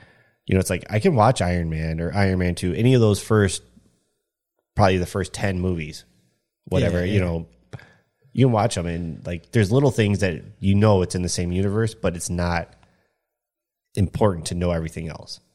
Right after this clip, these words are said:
Speaker 2: Mm-hmm.
Speaker 1: And I think you, after Endgame, you're getting to this point where people are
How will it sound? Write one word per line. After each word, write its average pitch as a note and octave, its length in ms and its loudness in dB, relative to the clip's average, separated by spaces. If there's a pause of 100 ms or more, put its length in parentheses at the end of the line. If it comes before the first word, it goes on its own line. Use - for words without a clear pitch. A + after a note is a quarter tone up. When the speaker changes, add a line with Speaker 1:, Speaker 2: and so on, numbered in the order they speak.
(100)
Speaker 2:
Mm-hmm. A#2 260 -6 (680)
Speaker 1:
And G2 100 2
I G2 40 2
think A#2 200 2
you, G#2+ 200 -4 (420)
after A2 260 2
Endgame, G2 520 2
you're F#2+ 100 0
getting F#2+ 180 -2
to F#2 80 -2
this F2+ 120 -2
point F#2+ 240 -2
where F2+ 100 -2
people F#2 340 -4
are E2 360 -2